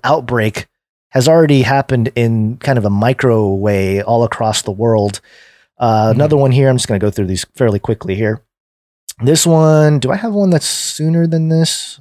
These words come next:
Speaker 1: Okay, so this one's the two thousand five. History and recent advances in coronavirus discovery. Again, two thousand five. Abstract. Human coronaviruses, first con-, characterized in the nineteen sixties,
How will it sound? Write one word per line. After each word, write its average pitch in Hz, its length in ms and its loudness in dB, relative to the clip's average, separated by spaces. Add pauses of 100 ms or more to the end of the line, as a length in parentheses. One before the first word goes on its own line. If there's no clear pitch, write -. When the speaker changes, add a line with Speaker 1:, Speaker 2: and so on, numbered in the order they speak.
Speaker 1:
Okay, 107 220 -2
so 113 100 -2
this 175 220 0
one's 170 240 2
the 139 140 2
two 156 240 0
thousand 135 500 2
five. 120 800 0 (500)
History 180 500 4
and 139 160 2
recent 160 360 2
advances 139 560 2
in 131 80 2
coronavirus 139 760 2
discovery. 147 760 0 (140)
Again, 135 180 -2
two 190 140 0
thousand 156 400 2
five. 170 500 0 (520)
Abstract. 139 720 -2
Human 240 400 2
coronaviruses, 135 920 2
first 202 400 2
con-, 147 180 -2 (180)
characterized 147 800 2
in 147 100 0
the 123 80 2
nineteen 147 480 0
sixties, - 800 -2